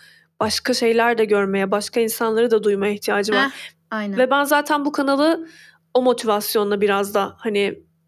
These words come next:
Speaker 1: başka şey, mesela Huzur Sokağı'nın kötü, gerçekten korkunç bir kitap olduğunu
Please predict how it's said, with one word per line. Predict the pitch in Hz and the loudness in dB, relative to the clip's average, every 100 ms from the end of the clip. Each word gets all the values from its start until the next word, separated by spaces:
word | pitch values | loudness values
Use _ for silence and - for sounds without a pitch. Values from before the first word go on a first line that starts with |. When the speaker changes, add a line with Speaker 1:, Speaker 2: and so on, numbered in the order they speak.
| _ | _
Speaker 1:
başka | 226 220 262 | -4 -2 -2
şey, | 240 247 214 | 0 0 0
mesela | 220 220 214 | -4 -2 -4
Huzur | 240 269 285 | -2 0 0
Sokağı'nın | 277 262 254 240 233 294 320 - - - _ _ | 0 -2 0 0 0 -2 -4 -12 -20 -20 _ _
kötü, | 247 240 254 | -4 -4 -2
gerçekten | 240 302 359 277 262 | 0 0 0 -2 0
korkunç | 240 226 320 - | 0 0 -4 -6
bir | 247 | -6
kitap | - - 220 220 | -8 -6 -4 0
olduğunu | 214 208 202 247 440 | 2 2 0 0 -2